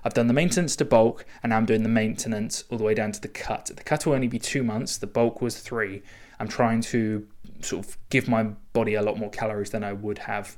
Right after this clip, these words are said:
usually. Uh, I think it's also because I'm doing a lot more intense exercise,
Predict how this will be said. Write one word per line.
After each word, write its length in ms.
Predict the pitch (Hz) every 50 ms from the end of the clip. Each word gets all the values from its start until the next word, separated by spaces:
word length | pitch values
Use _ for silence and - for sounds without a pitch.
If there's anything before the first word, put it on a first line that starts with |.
| - -
usually. 520 | - 120 113 113 110 - 123 117 117 117 - - - - - - - - -
Uh, 200 | - 127 113 107 - -
I 100 | 113 117
think 240 | - - 139 123 110
it's 80 | -
also 180 | 131 120 - 104
because 220 | 101 101 - 117
I'm 220 | 117 107 110 107 - -
doing 180 | - 120 107 101
a 80 | 104 92
lot 400 | 101 104 110 107 - - - -
more 260 | - 107 104 107 -
intense 560 | - 113 95 - - - - 120 110 104 - -
exercise, 720 | - 120 - - 147 143 - 165 156 165 165 180 185 -